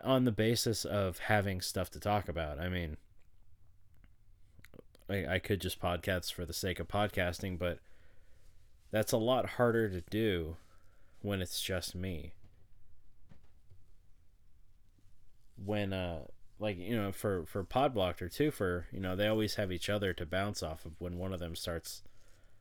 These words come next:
uh, trailing behind, the other one can kinda pick up the slack a little bit.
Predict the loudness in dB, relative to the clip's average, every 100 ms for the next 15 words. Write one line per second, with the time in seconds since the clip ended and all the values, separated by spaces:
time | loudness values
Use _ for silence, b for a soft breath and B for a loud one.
0 | b b b -16 -16 -16 -12 -4 -2 -2
1 | -2 0 0 0 -2 0 0 0 0 0
2 | 0 -2 -4 -6 -4 -4 -4 -4 -4 -6
3 | -4 0 0 0 -2 -4 -6 -6 -8